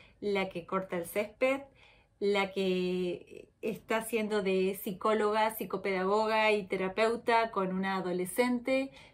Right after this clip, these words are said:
la que acompaña en su crecimiento y en las tareas diarias, eh, también con actividades de docente, eh, a la de diez años, a la de, bueno, cumple diez ahora, em, y por último, médica.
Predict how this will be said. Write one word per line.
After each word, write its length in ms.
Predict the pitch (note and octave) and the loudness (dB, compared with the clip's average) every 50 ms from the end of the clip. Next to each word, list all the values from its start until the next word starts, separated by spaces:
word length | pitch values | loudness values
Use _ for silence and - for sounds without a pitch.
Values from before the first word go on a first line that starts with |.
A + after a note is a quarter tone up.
| _ - | _ -2
la 160 | A3 G#3 G#3 | -2 0 0
que 60 | G3+ | -2
acompaña 600 | F#3+ F#3+ G3 F#3 F3+ G3 G#3 G#3 G#3 G#3+ A3 - | -2 -2 -2 -2 4 4 4 4 4 0 -4 -4
en 140 | - G#3 G3 | -4 -6 -8
su 160 | F#3 - F#3+ | -6 -6 -6
crecimiento 840 | F#3 - F#3 F#3 F#3 - G3 F#3+ F#3+ G#3 A3 A3+ A3+ A#3 A#3 B3 A#3+ | -6 -4 -6 -6 -4 -4 -2 -2 0 -2 -2 -4 -4 -4 0 2 2
y 140 | A#3 A3 G#3 | 2 2 0
en 120 | F#3+ F#3+ | 0 0
las 180 | F#3+ F#3+ - - | -2 -4 -4 -4
tareas 400 | - F#3+ F#3+ G3 G3+ G#3+ G#3 G3 | -2 0 0 2 0 0 -2 -2
diarias, 600 | G#3 G#3 G#3 G#3+ G#3+ G#3 A3+ A#3 A#3 B3 B3 - - - - - - - - - | 0 0 2 2 2 2 2 2 2 2 0 -2 -8 -18 -20 -20 -20 -20 -16 -6
eh, 420 | - F#3 F3+ F3+ F#3 F3 E3 F3 - | -4 -2 0 0 0 -2 -2 -4 -2
también 400 | G3 G3+ F#3+ F#3+ G3 G#3+ G#3+ G#3+ | 0 0 0 0 0 -2 -2 -2
con 140 | A3 G#3+ G3+ | -4 -4 -4
actividades 580 | F#3+ F#3 - G#3 G3+ G3 F#3 G3 G3+ G#3+ A3 | -4 -4 -4 -2 -2 0 0 0 0 0 0
de 140 | A3+ G3 F#3 | -2 -2 -2
docente, 800 | F#3 F#3 F#3 - - A3+ A3+ A3+ A#3 A#3 A#3 C4 B3+ B3+ B3+ C4 - - - - - - | -2 -2 -4 -4 -2 -2 -2 0 -2 -2 2 4 4 4 4 0 -8 -16 -20 -20 -20 -12
eh, 280 | - F3+ F3 F3 F3 - - | -8 -6 -4 -4 -4 -4 -2
a 100 | - F#3 | -2 -2
la 160 | F#3 F#3 F3+ | 0 0 -2
de 80 | F#3 F3+ | 0 0
diez 240 | F#3 G3 G#3+ G#3+ | 0 0 0 2
años, 300 | A3 G#3+ A3+ A#3 B3+ A#3+ | 2 2 2 2 0 0
a 20 | G#3 | 0
la 120 | F#3+ F#3 | 0 0
de, 260 | F3+ F3 F3 E3+ F3 - - | 0 -2 -2 -4 -6 -10 -12
bueno, 240 | - F#3 F3 E3 E3 | -10 -8 -8 -8 -10
cumple 300 | - F#3+ F#3 F3+ F#3+ F#3 | -8 -8 -6 -4 -2 0
diez 180 | F#3 F#3+ G3 F#3+ | 0 -2 -2 0
ahora, 480 | G3 F#3 F#3+ G#3+ A3 A#3+ C4 D4 D4+ - - - - - - - - _ _ _ - | 0 0 2 2 2 2 2 2 0 -2 -8 -16 -20 -20 -20 -20 -20 _ _ _ -4
em, 600 | G3+ G3 G3 G3 F#3+ F#3+ F#3+ G3 G3 G3 F#3+ F#3 - - - - | 0 0 2 2 0 -2 -2 -4 -4 -4 -6 -6 -8 -10 -4 -2
y 100 | B3+ - | -2 0
por 220 | - A3+ A3 G#3 | 2 2 4 6
último, 440 | A#3+ B3+ B3 A#3+ - C4 C4 C4+ A#3+ | 4 4 4 2 2 4 6 6 4
médica. 560 | G#3 F#3 F3 E3 E3 E3 - - D#3+ E3 - | 4 2 0 0 -2 -4 -4 -6 -6 -8 -8